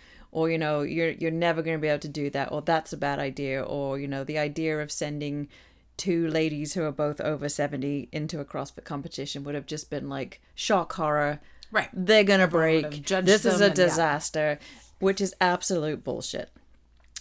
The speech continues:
Speaker 1: Um, plus, the two ladies who I'm referencing who were in the Supermasters division, so combined you had to be ninety plus years old, your combined age of each athlete,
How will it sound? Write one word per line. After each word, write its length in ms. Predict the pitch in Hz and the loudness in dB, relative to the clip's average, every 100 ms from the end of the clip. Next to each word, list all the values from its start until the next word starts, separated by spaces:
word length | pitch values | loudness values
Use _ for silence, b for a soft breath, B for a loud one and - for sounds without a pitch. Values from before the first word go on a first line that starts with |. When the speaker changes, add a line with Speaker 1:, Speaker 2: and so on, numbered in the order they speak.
| - | 0
Speaker 1:
Um, 360 | 185 175 160 - - - - | 4 4 2 -6 -16 -20 -4
plus, 500 | 339 453 - 262 - | 2 6 6 6 0
the 140 | 247 | -4
two 240 | - 277 277 | -2 -2 0
ladies 320 | 214 214 202 | 0 0 -2
who 80 | 190 | -4
I'm 140 | 160 | -2
referencing 520 | 202 - - 165 160 | -4 -4 -6 -6 -4
who 160 | 180 175 | -4 -4
were 360 | 165 180 180 170 | 0 0 0 -2
in 220 | - 170 165 | -4 -6 -4
the 380 | 160 156 151 - B B | -2 0 -2 -6 B B
Supermasters 800 | - 302 294 247 190 196 - 175 | -4 0 2 2 2 0 -2 -6
division, 500 | 175 156 151 151 175 185 | -4 -4 -4 -4 -6 -2
so 240 | 180 165 | -2 -2
combined 600 | - 175 180 202 214 202 | -4 -2 0 0 0 -2
you 120 | 185 | -2
had 180 | 180 165 | -2 -4
to 80 | 185 | -6
be 560 | 170 165 160 160 160 b b - | -4 -4 -2 -4 -4 b b -10
ninety 380 | 160 185 196 196 | -4 -2 0 -2
plus 420 | - 160 180 - | -4 -4 -4 -4
years 200 | 196 190 | -4 -2
old, 320 | 190 196 294 | -2 -2 -2
your 80 | 262 | -4
combined 400 | - 185 180 175 | -6 -6 -4 -2
age 160 | 170 165 | -4 -4
of 80 | 151 | -8
each 160 | - | -8
athlete, 500 | - 151 170 208 - | -8 -8 -4 -4 -4